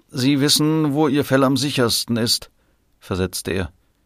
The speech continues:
Sie fressen auch lieber, als dass Sie sich fressen lassen.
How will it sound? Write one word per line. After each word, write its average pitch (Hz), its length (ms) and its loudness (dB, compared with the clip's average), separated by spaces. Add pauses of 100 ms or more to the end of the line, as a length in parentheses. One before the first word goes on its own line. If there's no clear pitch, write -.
(460)
Sie 131 140 -2
fressen 131 460 2
auch 117 220 2
lieber, 139 340 4
als 131 340 0
dass 113 180 2
Sie 127 100 -4
sich 120 160 -2
fressen 127 340 0
lassen. 123 380 -2